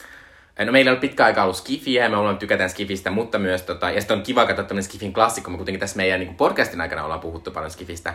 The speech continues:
mutta mä myös halusin valita jonkun tämmöisen leffa, joka on tuolla elokuvan, Ylen elokuvafestivaali, jossa on tosi paljon hi-, muita hienojakin elokuvia, kannattaa nyt katsoa elokuvia Areenasta. Ää, mutta mahtavaa myös, että nyt tämän, viimein näin tämän,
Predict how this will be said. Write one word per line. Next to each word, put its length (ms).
mutta 340
mä 140
myös 180
halusin 380
valita 280
jonkun 240
tämmöisen 280
leffa, 260
joka 160
on 100
tuolla 160
elokuvan, 460
Ylen 260
elokuvafestivaali, 880
jossa 180
on 60
tosi 400
paljon 220
hi-, 120
muita 220
hienojakin 420
elokuvia, 220
kannattaa 300
nyt 100
katsoa 320
elokuvia 440
Areenasta. 540
Ää, 180
mutta 380
mahtavaa 380
myös, 180
että 200
nyt 180
tämän, 340
viimein 380
näin 220
tämän, 340